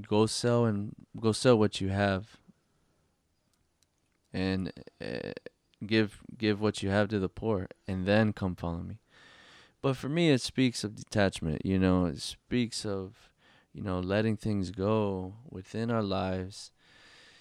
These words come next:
But even more, also, when we do that, um, you know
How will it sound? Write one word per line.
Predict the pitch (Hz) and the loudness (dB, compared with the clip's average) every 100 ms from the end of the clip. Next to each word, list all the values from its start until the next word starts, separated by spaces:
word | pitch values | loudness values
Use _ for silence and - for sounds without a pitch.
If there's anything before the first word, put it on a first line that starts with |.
| _ _ _ - - | _ _ _ -20 -20
But | 110 107 98 - - | -8 -4 -4 -4 -10
even | 127 123 98 | -8 -6 -4
more, | 110 156 117 107 - | -2 0 0 -4 -8
also, | 127 147 - 107 95 92 98 - _ _ _ - | -6 -6 -6 -4 -4 -6 -10 -18 _ _ _ -20
when | 95 | -14
we | 101 | -14
do | - 123 120 | -6 -2 0
that, | 101 90 87 _ _ _ _ _ _ _ - | 2 0 -4 _ _ _ _ _ _ _ -12
um, | 92 90 85 82 78 82 - _ - | -6 -4 -2 -4 -8 -12 -16 _ -12
you | 98 | -8
know | 87 85 78 | -6 -6 -8